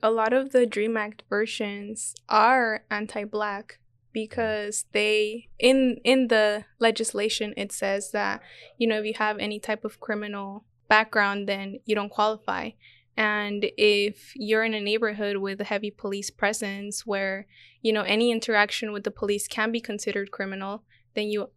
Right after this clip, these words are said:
automatically don't qualify for the dream act. And a lot of organizations, especially, like, Latinx organizations that don't really have a Black immigrant population,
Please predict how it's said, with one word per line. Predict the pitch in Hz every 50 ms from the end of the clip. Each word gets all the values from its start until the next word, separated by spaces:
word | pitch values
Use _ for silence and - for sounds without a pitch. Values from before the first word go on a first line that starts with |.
| _ -
automatically | 202 196 202 202 202 202 208 - 226 220
don't | 214 196 196 208
qualify | - - 269 294 302 294 262 233
for | - 214 196
the | 196
dream | 190 - - - - -
act. | - 156 - - - -
And | 214 208 208 208 202 202 208 220 - - - - - - _ -
a | 220
lot | 226 220 220
of | 226 220
organizations, | 226 220 226 220 214 214 - 220 214 214 - - 226 220 220 220 220 - -
especially, | - - - - 214 214 208 - - 220 214 214 214 208 214 208 - - -
like, | - 220 214 208 - -
Latinx | 208 202 208 208 214 208 208 220 220 -
organizations | 247 226 214 214 208 202 - - 202 202 202 - 208 202 208 202
that | - 202 202 202
don't | - 208 208 208
really | 208 214 214 214 214
have | 208 214 202 202 202 208 240 - -
a | 208 202 202 196 202 208 - _ - - - - - _ _ -
Black | - 220 214 220 220 -
immigrant | 233 240 262 247 240 233 226 -
population, | 226 214 - 220 214 208 202 208 208 - - 226 208 208 208 208 214